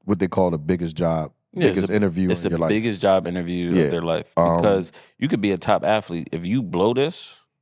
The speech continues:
Speaker 1: it's a wrap.
Speaker 2: you lose either a lot of money or you not gonna get picked up.
Speaker 1: Yeah. So I guess what, what, what you, what people have to understand for high school, well, I'm sorry, college ball players, it's a long road before you even get there.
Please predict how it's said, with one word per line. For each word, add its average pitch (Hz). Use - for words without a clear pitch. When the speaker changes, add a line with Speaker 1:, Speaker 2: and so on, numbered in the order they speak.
Speaker 1:
it's -
a 71
wrap. 73
Speaker 2:
you 110
lose 95
either 90
a 82
lot 98
of 107
money 120
or 82
you 90
not 85
gonna 85
get 85
picked -
up. -
Speaker 1:
Yeah. 60
So 117
I 117
guess 143
what, 123
what, 117
what 107
you, 113
what 101
people 120
have 101
to 101
understand 95
for 87
high 95
school, 87
well, 80
I'm 85
sorry, 76
college 101
ball 92
players, 78
it's 107
a 98
long 98
road 98
before 98
you 90
even 87
get 82
there. 64